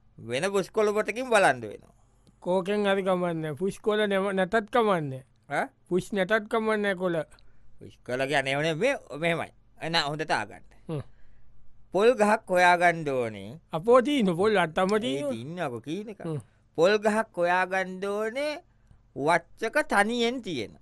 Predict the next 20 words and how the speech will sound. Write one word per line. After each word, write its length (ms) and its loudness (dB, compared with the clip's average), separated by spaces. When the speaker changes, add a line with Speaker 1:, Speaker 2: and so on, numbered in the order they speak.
Speaker 2:
තියෙන, 200 6
Speaker 1:
වටේ 220 8
ගස් 140 4
Speaker 2:
තියෙන. 200 6
Speaker 1:
තියෙන්න 220 0
බෑ. 320 -4
Speaker 2:
තියෙන. 320 2
අපේ 320 4
තියෙන 240 2
පිටිපස්සේ 560 0
පොල් 140 0
Speaker 1:
ඔව්, 80 0
Speaker 2:
ගහ. 160 -2
තනි 80 -8
Speaker 1:
ළඟ 240 2
Speaker 2:
පොල් 80 4
Speaker 1:
ගස් 120 4
Speaker 2:
ගහ. 80 -4
Speaker 1:
තියෙන්න 300 4
බෑ. 380 6